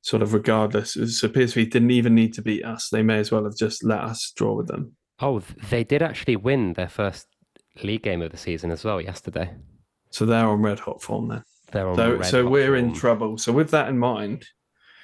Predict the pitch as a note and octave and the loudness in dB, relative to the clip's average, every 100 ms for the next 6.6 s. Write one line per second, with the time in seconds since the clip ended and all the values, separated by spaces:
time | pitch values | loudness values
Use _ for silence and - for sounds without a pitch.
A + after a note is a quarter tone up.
0 | - - - - - - D#3 D#3+ - C#3+ | -14 -6 -4 -4 -8 -4 -2 -2 -2 0
1 | C#3 - C3 B2+ A#2+ A2+ - A2+ B2 A#2+ | 0 0 0 2 4 0 -2 -4 0 2
2 | G#2+ G2+ G2+ - - - - - F4+ - | 0 -2 -8 -10 -20 -20 -8 -2 0 -2
3 | - - _ _ _ _ C#3 D3 E3 A3 | -6 -10 _ _ _ _ 0 2 2 0
4 | - C#3+ C3+ - A#2 C3+ B2+ A#2+ A2+ A2+ | 2 2 2 0 -2 0 2 2 2 0
5 | A#2 G#2 G2+ F2 - A2+ A2+ - - - | -2 -4 -4 -8 -4 -2 -2 -4 -4 0
6 | D#3+ C#3+ B2 A#2+ A#2+ A#2 | 2 4 6 6 4 0